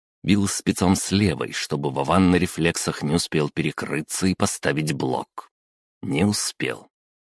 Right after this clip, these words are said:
Однако удару не хватило нокаутирующей мощи. Пельмень не вложил в боковой корпус, не развернул ступню и бедренную мышцу, как и не сделал до ворота кулака, по сути, нанеся смачную оплеуху открытой перчаткой.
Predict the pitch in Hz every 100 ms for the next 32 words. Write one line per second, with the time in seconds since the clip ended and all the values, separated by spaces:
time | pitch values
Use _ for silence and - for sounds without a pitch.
0 | _ _ 71 87 139 - 92 87 107 104
1 | 95 - 76 - 101 92 90 - 85 80
2 | 85 82 82 78 - 76 78 82 - -
3 | - _ _ 82 98 143 147 123 104 95
4 | 90 101 85 78 82 80 73 73 - 80
5 | 107 - - - - 110 107 76 73 71
6 | 76 107 98 - 71 - 80 101 87 80
7 | 87 85 87 82 82 78 85 87 - -
8 | 80 - _ _ - 92 104 113 113 87
9 | 87 87 90 80 76 73 90 - - 78
10 | 82 78 71 - _ 69 - 82 80 76
11 | 62 60 - - - 71 95 - 85 92
12 | 92 80 82 85 - 78 - - 80 139
13 | - - - - 67 - - 67 -